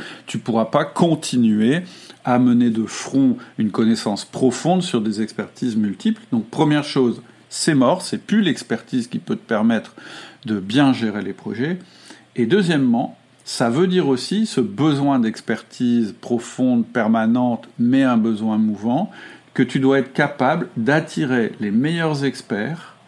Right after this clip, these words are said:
Et donc, a-, attirer les meilleurs, meilleurs experts, c'est pas que le salaire, parce qu'en général, un expert profond, euh, fort-, fortement, euh, reconnu dans un domaine,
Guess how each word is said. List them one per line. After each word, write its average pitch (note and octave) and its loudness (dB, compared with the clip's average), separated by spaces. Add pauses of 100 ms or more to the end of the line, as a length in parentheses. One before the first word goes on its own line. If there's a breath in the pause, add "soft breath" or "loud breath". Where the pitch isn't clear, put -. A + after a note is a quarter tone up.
(380 loud breath)
Et A2 2
donc, C3 2
a-, B2 0
attirer B2+ 0
les A#2+ 2
meilleurs, A#2 0
meilleurs A#2 2
experts, B2+ -4
c'est - -4
pas G#3 2
que E3 0
le C#3 2
salaire, G#2+ -2
parce - -12
qu'en - -6
général, G#2+ 0
un G2+ 0
expert A#2+ -2
profond, B2 2 (480 loud breath)
euh, G2+ -2
fort-, - -4 (240)
fortement, B2 2
euh, G2+ -2
reconnu C3 2
dans A2 0
un A2 2
domaine, A#2 2